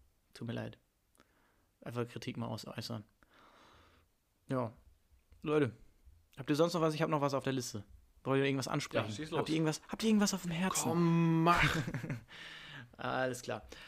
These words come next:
Speaker 1: Also, es geht nämlich diesmal um Run for Water, auch eine Initiative von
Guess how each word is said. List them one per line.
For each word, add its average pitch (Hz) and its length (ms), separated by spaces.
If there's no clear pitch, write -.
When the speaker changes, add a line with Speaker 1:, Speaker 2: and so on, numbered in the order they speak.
Speaker 1:
Also, 147 460
es - 200
geht 190 160
nämlich 175 260
diesmal 160 420
um 147 360
Run 143 440
for 147 320
Water, 147 540
auch 151 180
eine 139 180
Initiative 135 580
von 123 460